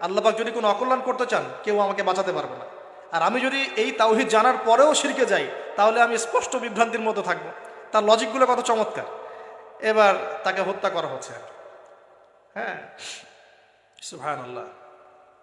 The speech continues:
"ইন্নী ইযাল লাফি দালালিম মুবিন।" ইন্নী আমানতু বিরাব্বিকুম ফাসমাউন। সে বলছে, "ইন্নী আমানতু বিরাব্বিকুম ফাসমাউন।" তোমরা আমাকে হত্যা করছো, কিন্তু জেনে রাখো যে আমি,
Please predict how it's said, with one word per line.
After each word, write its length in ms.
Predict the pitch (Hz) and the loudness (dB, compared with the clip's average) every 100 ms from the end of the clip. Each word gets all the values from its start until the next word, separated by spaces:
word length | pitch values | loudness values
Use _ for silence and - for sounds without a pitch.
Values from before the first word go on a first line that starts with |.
| _ _ - | _ _ -16
"ইন্নী 200 | 190 175 | -14 -8
ইযাল 260 | 180 185 156 | -6 -4 -4
লাফি 280 | 160 147 | -6 -10
দালালিম 440 | 147 156 165 156 147 | -10 -6 -6 -6 -10
মুবিন।" 460 | 147 175 175 127 - - - _ _ - | -10 -8 -8 -10 -18 -20 -20 _ _ -8
ইন্নী 260 | 208 190 | -8 -4
আমানতু 480 | 180 202 220 220 202 | -2 0 -2 -4 -6
বিরাব্বিকুম 540 | 180 175 175 151 151 143 | -6 -4 -4 -6 -10 -10
ফাসমাউন। 560 | - - 151 139 135 | -10 -10 -8 -10 -10
সে 120 | 135 | -6
বলছে, 260 | 165 165 185 | -6 -6 -6
"ইন্নী 280 | 202 185 160 | -8 -6 -4
আমানতু 460 | 151 151 190 - | -2 -2 -4 -6
বিরাব্বিকুম 540 | 151 151 175 151 147 131 | -8 -6 -6 -8 -12 -14
ফাসমাউন।" 460 | 143 131 135 131 123 - - - _ _ _ _ - | -14 -16 -16 -16 -18 -20 -20 -20 _ _ _ _ -10
তোমরা 200 | 180 208 | 0 2
আমাকে 180 | 208 214 | 2 2
হত্যা 300 | 202 208 226 | 0 0 0
করছো, 260 | 220 226 | 0 -4
কিন্তু 180 | 240 233 | -6 -4
জেনে 240 | 208 233 | 0 4
রাখো 240 | 226 202 139 - - - - - - - | 6 4 0 -10 -12 -14 -16 -18 -18 -14
যে 120 | 151 | -2
আমি, 400 | 160 185 240 262 | 0 2 0 -2